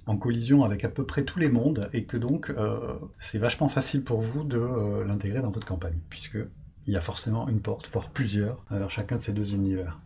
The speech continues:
Pour, euh, les jardins de Yin, par exemple, le secret est bien gardé, mais il suffit, euh, de trouver un mur recouvert de lierre ou de plantes grimpantes, de, de, de retirer tout ça et de dessiner à la craie une porte avec, euh, une poignée et, euh, et des charnières. Et, euh,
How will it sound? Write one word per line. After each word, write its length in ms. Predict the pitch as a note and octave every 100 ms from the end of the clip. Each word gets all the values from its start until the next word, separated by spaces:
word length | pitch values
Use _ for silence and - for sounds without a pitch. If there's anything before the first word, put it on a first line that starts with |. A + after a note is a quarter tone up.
| - -
Pour, 340 | - G2 G2+
euh, 40 |
les 120 | G2 G2
jardins 200 | G2+ G#2
de 120 | G2+
Yin, 400 | G2+ C3+ C#3+ F#2+
par 120 | G2
exemple, 460 | G2 G2+ C3+ G#2 G#2
le 180 | G2+
secret 460 | G2+ G#2+ G2+ C3 A2+
est 60 | G#2
bien 160 | C#3
gardé, 320 | C#3+ C3 B2+
mais 120 | E3 A2
il 60 |
suffit, 580 | G#2+ - - - - E3
euh, 220 | C#3 A#2
de 140 | G#2+ A2+
trouver 320 | - C3 C3
un 140 | B2+
mur 260 | B2 B2+ C3
recouvert 540 | G#2+ A#2+ - C3+ C3
de 100 | A#2+
lierre 300 | G#2+ G#2+ A#2+
ou 40 | A#2
de 80 | G#2
plantes 240 | G#2+ G#2+
grimpantes, 560 | G#2 G#2+ B2 D3+ - -
de, 320 | A2 A2 A2 A2
de, 240 | G#2+ G#2+
de 140 | G#2 A2
retirer 520 | G#2+ C3+ - C#3+ C#3
tout 140 | C#3
ça 260 | - D3 D#3+
et 20 |
de 100 | A#2
dessiner 360 | A#2 B2 D3+ C#3+
à 80 | A#2+
la 100 | A2
craie 300 | - C#3+ C#3+
une 260 | A2 G#2+
porte 300 | G2 C3+ -
avec, 300 | G#2+ G#2 -
euh, 100 | G#2
une 160 | A2 A2
poignée 680 | A#2 G#2+ A2 A#2+ C3+ G#2
et, 60 | G2+
euh, 160 | G2 F#2+ A2+ A#2+
et 60 | A2
des 100 | G#2
charnières. 540 | A2 G#2 A#2+ D#3 B2 -
Et, 200 | G2+ G2+
euh, 200 | G2 G2